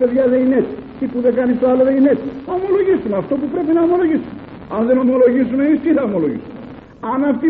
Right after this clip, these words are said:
που πήραν το πρώτο το χριστιανισμό δεν τον ομολογούσαν σ' άλλους, εμείς τώρα θα προσκυνούσαμε τον αληθινό Θεό ή θα είχαμε κάνει άλλους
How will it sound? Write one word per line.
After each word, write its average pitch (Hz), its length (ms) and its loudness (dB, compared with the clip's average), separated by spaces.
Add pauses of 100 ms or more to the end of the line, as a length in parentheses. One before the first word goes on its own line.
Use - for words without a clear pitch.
που 320 60 2 (120)
πήραν 330 240 2 (100)
το 277 140 4
πρώτο 320 180 -2 (100)
το 330 100 -2
χριστιανισμό 285 480 2 (100)
δεν 359 120 0
τον 339 160 0
ομολογούσαν 294 520 2 (100)
σ' 247 100 0
άλλους, 165 180 0 (520)
εμείς 226 180 2 (120)
τώρα 247 220 4
θα 196 140 2
προσκυνούσαμε 214 600 2
τον 190 140 0
αληθινό 175 380 2 (100)
Θεό 247 180 4 (540)
ή - 100 4
θα 277 120 0
είχαμε 247 260 0 (120)
κάνει 220 260 2 (360)
άλλους 214 180 2